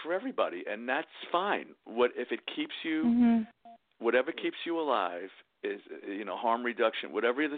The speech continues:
Speaker 1: thing is, it's, it's a fabulous thing that you're still alive. You know, with that said, if, if those things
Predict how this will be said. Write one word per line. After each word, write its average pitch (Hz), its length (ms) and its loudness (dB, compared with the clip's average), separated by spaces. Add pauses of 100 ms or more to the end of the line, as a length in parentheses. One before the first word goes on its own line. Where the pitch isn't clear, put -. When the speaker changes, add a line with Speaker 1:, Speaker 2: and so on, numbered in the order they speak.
Speaker 1:
thing 123 200 2
is, 90 180 -2 (240)
it's, 101 220 -2 (560)
it's 107 180 -4
a 101 60 -2 (120)
fabulous 104 520 4
thing 95 160 -4
that 78 100 -6
you're 82 120 -10
still 95 220 0
alive. 101 280 -4 (640)
You 104 100 0
know, 107 340 4
with 110 180 0
that 120 220 2
said, 151 240 2 (560)
if, 104 140 -4 (140)
if 104 160 -6
those 117 160 4 (100)
things 120 220 -4